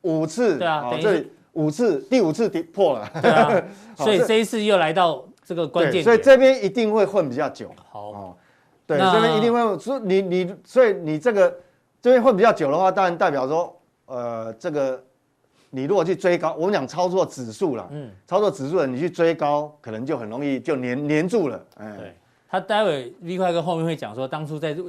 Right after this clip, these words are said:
Speaker 2: 这边为什么会抄底哦，那个是下一题。但是讲那个之前啊，我们先追踪一下九月的外销订单。
Speaker 1: 哦，这个很重要。
Speaker 2: 这个一定要听你讲啊，
Speaker 1: 啊。
Speaker 2: 你不讲，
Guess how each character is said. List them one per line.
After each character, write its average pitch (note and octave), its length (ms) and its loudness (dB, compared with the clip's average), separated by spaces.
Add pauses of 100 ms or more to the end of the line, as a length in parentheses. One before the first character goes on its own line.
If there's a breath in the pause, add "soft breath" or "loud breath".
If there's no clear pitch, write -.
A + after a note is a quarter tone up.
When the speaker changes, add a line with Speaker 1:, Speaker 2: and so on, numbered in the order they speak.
Speaker 2:
这 E3+ 100 -6
边 D#3+ 140 -8
为 D#3 80 -6
什 B2+ 80 -10
么 G2+ 80 -16
会 C3 80 -10
抄 B2 300 -8
底 F2+ 180 -20
哦， F2+ 120 -20
那 C#3+ 100 -14
个 C#3 60 -12
是 C#3+ 60 -10
下 C#3 280 -6
一 C3 60 -8
题。 F#2 280 -20
但 F3 140 -10
是 G3 180 -6 (420 soft breath)
讲 C#3+ 380 -4 (220)
那 G3 220 -8
个 F#3+ 100 -2
之 G3 180 -8
前 C3+ 240 -14
啊， A#2+ 60 -12
我 A#2 60 -12
们 A#2 100 -14
先 F3 220 -8
追 E3 200 -4
踪 D3+ 200 -6
一 - 20 -10
下 C#3+ 220 -6 (420)
九 D3+ 280 -2
月 F#3+ 260 0
的 C3+ 580 -4
外 D#3+ 120 -8
销 D3+ 120 -6
订 C3+ 160 -10
单。 A2+ 260 -12 (240)
Speaker 1:
哦， D3+ 240 -2
这 G#3+ 80 2
个 F#3 100 2
很 D#3 40 0
重 E3 80 0
要。 B3+ 60 8
Speaker 2:
这 - 0 -
个 A3 40 8
一 G#3 40 4
定 A#3+ 80 8
要 A#3 60 8
听 A#3 200 2
你 A3+ 100 2
讲 E3+ 280 -2
啊， A2+ 260 -10
Speaker 1:
啊。 D#3 400 -2
Speaker 2:
你 F3+ 100 0
不 G#3+ 120 4
讲， F#3 360 2